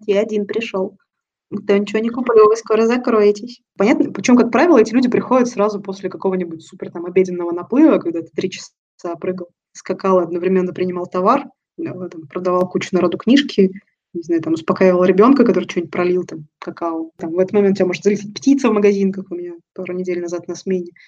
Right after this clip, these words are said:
Ты пытаешься ее как-то, чтобы не убить и выгнать, и после этого приходит человек и говорит: «Мгм, никого у вас нет». «Да, так я и думал, никто не ходит щас в книжный». «Ну, конечно, — говорю, — ник-, никого нет, мы завтра закрываемся». Как бы спорить, на самом деле, бесполезно. Ну, то есть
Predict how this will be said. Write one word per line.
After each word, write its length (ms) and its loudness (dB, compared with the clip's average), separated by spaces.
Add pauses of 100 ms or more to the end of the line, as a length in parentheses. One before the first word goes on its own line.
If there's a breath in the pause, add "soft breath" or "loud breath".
(140 soft breath)
Ты 160 6
пытаешься 540 2
ее 160 -2
как-то, 260 -16
чтобы 260 -10
не 120 -4
убить 260 -6
и 40 2
выгнать, 440 6
и 300 -2
после 320 2
этого 240 4
приходит 340 0
человек 220 -2
и 40 -4
говорит: 180 0
«Мгм, 500 0
никого 420 2
у 40 4
вас 220 -6
нет». 180 -8 (200)
«Да, 300 -8 (260)
так 160 -8 (100)
я 140 0
и 80 2
думал, 300 -8
никто 260 -10
не 100 -2
ходит 360 2
щас 180 -6
в 60 -20
книжный». 420 -6 (140)
«Ну, 100 -12
конечно, — 380 -2
говорю, — 160 2
ник-, 180 -4
никого 360 2
нет, 220 4
мы 80 2
завтра 240 0
закрываемся». 520 -2 (580 soft breath)
Как 120 -4
бы 60 2
спорить, 440 6 (160)
на 80 -8
самом 240 8
деле, 240 2
бесполезно. 800 0
Ну, 180 -8
то 80 -6
есть 140 -6